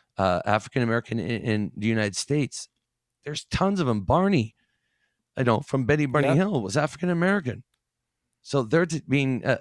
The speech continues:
Speaker 1: uh, taken as well, but you never hear from them. And that's interesting. And I,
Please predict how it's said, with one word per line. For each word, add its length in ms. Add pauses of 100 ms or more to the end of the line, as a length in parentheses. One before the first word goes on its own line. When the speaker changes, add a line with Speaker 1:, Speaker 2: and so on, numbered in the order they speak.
Speaker 1:
uh, 120
taken 300
as 160
well, 300
but 240
you 100
never 480
hear 240
from 240
them. 240 (480)
And 340
that's 280
interesting. 560 (140)
And 260
I, 80